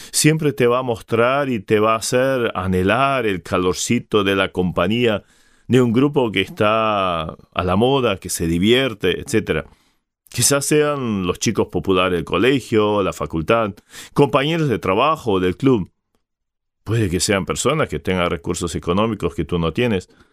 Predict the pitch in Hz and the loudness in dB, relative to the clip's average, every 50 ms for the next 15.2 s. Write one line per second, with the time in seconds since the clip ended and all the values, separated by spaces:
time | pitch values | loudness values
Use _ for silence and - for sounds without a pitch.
0 | _ _ _ _ _ _ _ _ _ _ _ _ _ _ - - 123 - - 151 | _ _ _ _ _ _ _ _ _ _ _ _ _ _ 0 0 2 2 2 2
1 | 160 165 170 170 160 - - 101 95 92 - 113 120 120 123 123 120 113 - 98 | 0 0 -2 -6 -6 -6 -4 -2 -2 0 0 2 2 2 2 0 0 -2 0 0
2 | 104 107 117 127 - - 123 110 98 - - 98 90 85 80 - 80 82 80 85 | 0 2 2 0 0 0 0 0 0 0 0 0 2 2 0 0 -2 -4 -4 -4
3 | - - 110 110 110 104 95 - 85 - - 80 78 82 90 92 - - 90 98 | -4 0 0 2 2 0 0 -2 -6 -4 -2 -2 0 2 0 0 0 -2 -2 -2
4 | 123 131 - - - 87 - _ _ _ _ _ _ _ _ _ _ _ _ _ | -2 -4 -2 -2 -4 -4 -6 _ _ _ _ _ _ _ _ _ _ _ _ _
5 | _ - - - 247 202 117 92 85 82 - - 87 85 82 71 - _ _ _ | _ -16 -12 -6 -4 -4 -2 -2 -4 -4 -2 -2 -2 -2 -2 -4 -6 _ _ _
6 | _ _ _ _ _ _ _ _ _ _ _ _ _ _ _ _ - - - 98 | _ _ _ _ _ _ _ _ _ _ _ _ _ _ _ _ -14 -8 -6 -6
7 | - - 117 117 123 120 120 - 110 107 98 - 95 92 87 82 82 80 80 - | -2 0 0 0 0 0 -2 -2 -2 -2 0 0 0 0 0 0 -2 -2 -4 -6
8 | _ _ _ _ _ - - 113 98 - 101 - - 127 127 - - 127 117 117 | _ _ _ _ _ -8 -4 -4 -2 -2 -2 0 0 -2 -2 0 -2 -2 0 0
9 | 120 117 107 104 101 101 95 - 101 90 92 - - - _ _ _ - - 82 | 0 0 2 2 2 0 0 0 -2 -2 -2 -4 -8 -12 _ _ _ -8 -4 -2
10 | 85 92 98 101 107 107 - - 98 92 92 85 - 95 90 - - 95 - - | 0 2 2 2 0 -2 -4 -6 -4 -4 -2 -2 -2 -2 -2 -2 -2 -6 -4 -2
11 | 82 78 76 - - - 76 - _ _ _ _ _ _ _ _ _ _ - - | -4 -4 -4 -6 -8 -10 -12 -14 _ _ _ _ _ _ _ _ _ _ -20 -20
12 | - - - - - - 139 131 180 190 185 190 175 156 - 156 156 151 147 143 | -20 -20 -20 -8 -2 0 0 2 2 0 0 -2 -4 -4 -2 -2 -2 0 -2 -4
13 | - 127 110 - 135 139 147 139 123 104 - - 107 104 110 107 - - 147 143 | -4 -4 -4 -2 0 0 2 2 0 0 0 0 0 2 0 0 0 0 -2 -2
14 | - - 120 104 107 98 - - 123 120 117 - - 104 - - - 123 123 120 | 0 0 0 0 0 0 0 0 0 0 0 -4 -4 -6 -6 -2 0 0 0 2
15 | 113 101 90 | 0 -2 -2